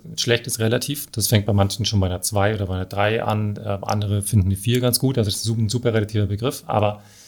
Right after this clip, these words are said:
das haben wir nie gemacht, weil wir nicht mit Angst arbeiten wollen. Ähm, das mag unter Umständen durchaus erfolgreich sein,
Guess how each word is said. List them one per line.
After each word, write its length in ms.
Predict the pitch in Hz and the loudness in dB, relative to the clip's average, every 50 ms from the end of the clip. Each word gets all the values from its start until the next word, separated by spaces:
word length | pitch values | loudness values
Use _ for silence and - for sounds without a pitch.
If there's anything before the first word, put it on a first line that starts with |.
| - _ _ | -20 _ _
das 160 | - - - - | -2 0 2 4
haben 80 | 120 | 4
wir 80 | 110 107 | 4 6
nie 140 | 101 104 95 | 6 6 4
gemacht, 360 | 95 85 90 - - - - _ _ _ - - | 4 2 2 -2 -4 -10 -12 _ _ _ -8 -2
weil 200 | 107 101 98 98 | 0 0 2 4
wir 60 | 104 | 4
nicht 200 | 101 101 104 - | 2 2 2 2
mit 140 | 113 110 104 | 0 0 2
Angst 240 | 101 98 - - | 0 2 2 2
arbeiten 340 | 101 98 101 101 101 - 104 | 0 0 -2 -2 -2 -2 -2
wollen. 300 | 95 95 92 95 98 - - - _ _ _ _ _ _ _ _ _ _ _ _ _ _ _ _ | -2 -2 -4 -6 -8 -10 -12 -20 _ _ _ _ _ _ _ _ _ _ _ _ _ _ _ _
Ähm, 540 | - 117 101 95 95 92 92 90 92 92 98 - _ _ - - _ _ - | 0 2 4 4 4 2 0 -2 -4 -6 -10 -14 _ _ -20 -20 _ _ -2
das 240 | - 123 117 - - | 0 0 2 2 2
mag 360 | 120 110 110 113 - - - _ _ _ - | 2 2 2 0 -4 -10 -12 _ _ _ -2
unter 240 | - 135 117 139 123 | 0 2 2 4 2
Umständen 340 | 135 135 - - 127 117 110 | 2 2 2 2 2 4 4
durchaus 300 | 123 123 139 127 117 - | 2 2 4 2 2 2
erfolgreich 460 | 117 - - 127 131 - 104 98 95 | 2 2 2 0 2 2 2 2 2
sein, 280 | - 98 98 - - | 0 -2 -4 -12 -16